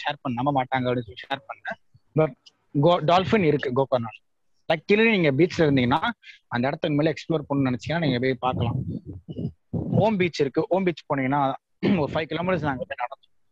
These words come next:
அதுவும் பாத்தீங்கன்னா ஓம் பீச் சொல்லுவாங்கன்னா ஒரு, ஒரு ஏரியல் வியூல இருந்து பாத்தீங்கன்னா ஓம் சிம்பல் மாதிரி இருக்கும். So அங்க வந்து என்ன ஒரு கஃபே இருக்கு, அந்த கஃபே ரொம்ப ஃபேமஸ். ஒரு ஒரு பீச்சும் ஒரு ஒரு விஷயத்த உங்களுக்கு சொல்லிக் கொடுக்கும்.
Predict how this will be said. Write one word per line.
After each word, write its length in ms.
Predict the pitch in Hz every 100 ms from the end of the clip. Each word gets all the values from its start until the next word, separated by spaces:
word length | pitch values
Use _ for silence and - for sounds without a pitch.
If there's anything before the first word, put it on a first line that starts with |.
| _ _
அதுவும் 360 | - 170 220 190
பாத்தீங்கன்னா 440 | 160 196 226 226
ஓம் 220 | 180 190
பீச் 220 | 185 170 156
சொல்லுவாங்கன்னா 320 | 143 180 151
ஒரு, 420 | 143 143 135 143 151 -
ஒரு 200 | 151 143 139 139 135
ஏரியல் 260 | 160 220 214
வியூல 40 |
இருந்து 340 | 180 165 156 143 139
பாத்தீங்கன்னா 200 | 160 175
ஓம் 280 | 160 208
சிம்பல் 420 | 190 160 143 135 123
மாதிரி 220 | 127 120
இருக்கும். 200 | 113 _ _ _ - _ _ _
So 240 | - 233 214
அங்க 240 | 202 196
வந்து 180 | 196 202
என்ன 180 | 185 165
ஒரு 280 | 160 156 -
கஃபே 220 | 165 - 180
இருக்கு, 220 | 156 151
அந்த 60 | 143
கஃபே 200 | 139 147
ரொம்ப 240 | 131 123 127
ஃபேமஸ். 260 | 123 120 - _ _ _ -
ஒரு 360 | 190 233 262
ஒரு 260 | 247 208 147 127
பீச்சும் 540 | 170 156 - 185 196 -
ஒரு 340 | 143 156 208 226
ஒரு 180 | 190
விஷயத்த 400 | 151 143 - 196
உங்களுக்கு 300 | 180 131 117
சொல்லிக் 280 | 117 127 135
கொடுக்கும். 460 | - 120 110 185